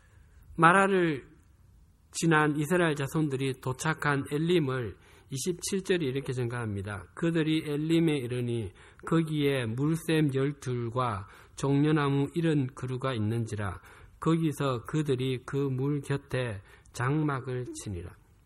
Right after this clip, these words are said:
이스라엘 자손들이 도착한 엘림에는 물샘이 열두 개 있었고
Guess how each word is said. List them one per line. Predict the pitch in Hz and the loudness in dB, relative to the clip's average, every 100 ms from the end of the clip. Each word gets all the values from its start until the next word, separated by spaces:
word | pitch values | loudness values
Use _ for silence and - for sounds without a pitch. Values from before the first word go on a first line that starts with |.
| _ - _ - - - - | _ -20 _ -20 -20 -20 -8
이스라엘 | 170 156 190 180 | -4 0 2 2
자손들이 | 160 156 165 151 143 135 | 0 -2 -2 -2 -4 -4
도착한 | 127 127 151 - 147 139 139 139 - | -6 -4 -4 -2 -2 0 0 -4 -6
엘림에는 | 143 151 160 143 120 123 107 95 - - _ | -4 0 0 0 -2 -4 -8 -12 -20 -20 _
물샘이 | 160 190 185 185 180 147 139 123 - - | 0 2 0 0 2 2 2 0 -4 -4
열두 | 135 156 - 123 | -2 -2 -4 -2
개 | 139 | -2
있었고 | 120 110 98 92 85 | -2 -6 -8 -8 -8